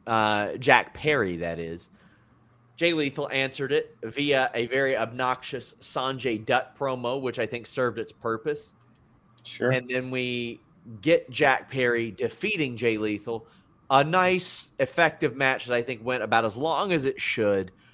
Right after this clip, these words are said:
Speaker 1: Jay Lethal gets on T V a lot more than a lot of other people do. So I
Speaker 2: Yeah,
Speaker 1: didn't
Speaker 2: he does.
Speaker 1: necessarily need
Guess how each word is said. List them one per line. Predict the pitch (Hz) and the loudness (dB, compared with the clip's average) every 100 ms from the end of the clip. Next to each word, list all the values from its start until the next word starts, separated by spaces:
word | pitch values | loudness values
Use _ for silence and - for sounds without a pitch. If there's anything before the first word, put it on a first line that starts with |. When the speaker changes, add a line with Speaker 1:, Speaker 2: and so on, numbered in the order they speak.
| _ _ - | _ _ 0
Speaker 1:
Jay | 220 | 2
Lethal | 262 240 170 | 2 0 2
gets | 143 139 | 2 2
on | 147 131 | 2 -2
T | 139 131 | -2 0
V | 120 | 2
a | 110 | 2
lot | 120 165 190 156 | 0 -2 0 -2
more | 139 131 120 | -2 -2 0
than | 113 | 0
a | |
lot | 110 104 | 0 2
of | 101 | 2
other | 98 | -2
people | 90 104 87 | -2 -6 -6
do. | 82 87 82 80 - _ - | -8 -8 -8 -10 -14 _ -10
So | 156 | -4
I | |
Speaker 2:
Yeah, | 107 120 | 4 6
Speaker 1:
didn't | 127 | 8
Speaker 2:
he | |
does. | 113 | 6
Speaker 1:
necessarily | 78 - 160 151 147 143 135 | 4 0 2 2 2 0 -4
need | 131 131 117 | -4 -6 -8